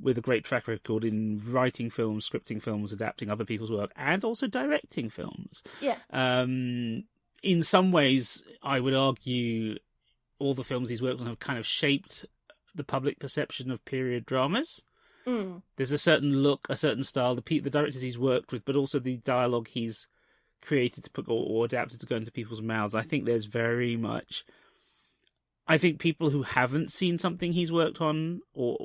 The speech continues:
Speaker 1: will go, "Oh yeah, that's what a British period drama looks and
Speaker 2: Mm.
Speaker 1: sounds like." And I think people who d-, have seen stuff he's done and don't know he did it will go, "Oh yeah." Um, but I think the big surprise for a lot of people, even though he's been doing them a while,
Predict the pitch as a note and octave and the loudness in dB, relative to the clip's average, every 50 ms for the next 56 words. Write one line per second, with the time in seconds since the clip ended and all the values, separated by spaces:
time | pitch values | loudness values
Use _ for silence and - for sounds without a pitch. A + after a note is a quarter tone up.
0 | C2+ - - - - - C3+ B2+ B2+ C3+ C3 A#2+ - C3+ B2 A#2+ A#2 - - D3+ | -8 -10 -12 -14 -14 -6 -2 0 2 2 2 0 0 0 2 2 2 2 2 4
1 | D3+ D3 C#3 C3+ C3+ A#2 G#2 - - - C3 A#2+ G#2 C#3 C3 A#2+ - - - B2 | 4 6 6 6 4 2 2 0 -2 -2 -6 -6 -4 -4 -4 -4 -4 -6 -4 -2
2 | A2 A2+ G#2 - A2 G#2+ G#2+ G#2 G2 F2+ A1+ - - _ _ _ _ _ _ _ | -2 -2 -2 -2 -2 -2 -2 -2 -4 -6 -8 -12 -14 _ _ _ _ _ _ _
3 | _ _ _ - A#2+ - - B3+ A#3+ A#2+ A2 G#2 B2+ A2+ A2+ A2 G#2+ G2 F2+ F#2+ | _ _ _ -4 -2 -2 -2 -2 -4 -4 -4 -4 -6 -4 -6 -6 -6 -6 -6 -6
4 | F#2 - A2+ A2+ A2 - C3+ A2+ - - B2 A#2 - B2+ A#2+ A#2 A2+ A#2 A2+ A2 | -6 -6 -6 -6 -4 -6 -6 -8 -4 -6 -6 -4 -4 -4 -2 -2 -2 -2 -2 -4
5 | A2+ - - - _ _ _ _ _ _ _ _ - - A#2 A#2+ C3 - - - | -4 -6 -10 -14 _ _ _ _ _ _ _ _ -14 -12 -12 -12 -10 -10 -6 -4
6 | C3+ B2 - - D3 C#3+ - - D3 A#2+ - C3+ B2 A#2+ C3 B2 A#2+ A#2+ A#2+ - | -4 -2 2 2 2 2 2 -2 -4 -2 -2 -2 0 0 0 0 0 -2 -4 -6
7 | _ - A#2 B2 C3 - F2 A#2 A#2+ A#2+ A2+ A#2 A2 G#2 - A2 G#2+ G2 B2+ F3+ | _ 0 2 2 2 2 0 0 0 2 0 0 -2 -2 2 0 2 4 4 4
8 | A#3+ - - - - _ _ _ _ _ _ _ _ _ _ _ _ _ _ - | 2 2 -6 -16 -18 _ _ _ _ _ _ _ _ _ _ _ _ _ _ -6
9 | - A#2+ A#2 A#2 A#2+ G2+ - C#3+ F#3+ A3+ A#3+ G#3+ D3+ A2+ G#2+ A2+ - - - - | -4 -2 0 2 2 2 2 0 -2 -2 -2 -4 -6 -6 -6 -10 -12 -14 -14 -14
10 | - - - _ - C3+ C3+ C3+ C#3 C3+ - D#3+ D#3 D3 G3 D#3 C#3+ C#3+ D3 D#3+ | -14 -16 -16 _ 2 4 4 4 4 2 4 4 4 4 4 2 2 2 2 0
11 | C#3+ - C#3 - - C#3+ C#3 - - C#3 B2 A#2+ B2+ C3 - - C3 - B2 A2+ | -2 -4 -4 0 2 2 2 2 0 0 0 2 2 0 0 -2 -4 -2 -2 -2
12 | - A#2 B2 B2 B2+ B2 B2 A#2 A#2+ A#2 G#2+ A#2 A2+ A2+ A#2 A2+ A2 G#2+ G#2 G2 | 0 -2 -2 0 0 0 0 0 -2 -2 -2 -4 -2 -2 -2 -2 -2 -2 -2 -2
13 | G#2 A2+ A2+ A2 A2+ G#2+ G#2 | -2 -2 0 0 0 0 -2